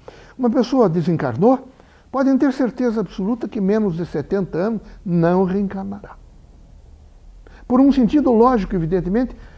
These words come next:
de um, de um campo cognitivo, afetivo, psicomotor, conativo, de um, um campo, por exemplo, afetivo. Ele tem relações afetivas.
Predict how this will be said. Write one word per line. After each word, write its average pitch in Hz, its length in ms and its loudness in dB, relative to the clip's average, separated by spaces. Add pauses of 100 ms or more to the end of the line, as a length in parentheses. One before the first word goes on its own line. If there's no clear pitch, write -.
(120)
de 190 160 0
um, 226 140 2
de 180 180 -2
um 208 80 4
campo 220 460 2 (220)
cognitivo, 190 720 0
afetivo, 156 600 -2
psicomotor, 160 720 -2
conativo, 165 560 -6 (320)
de 190 220 -4
um, 196 440 0
um 175 40 0
campo, 233 340 2
por 180 160 -2
exemplo, 214 300 -2
afetivo. 185 560 -4 (680)
Ele 214 140 2
tem 247 240 4
relações 220 680 2
afetivas. 139 400 -8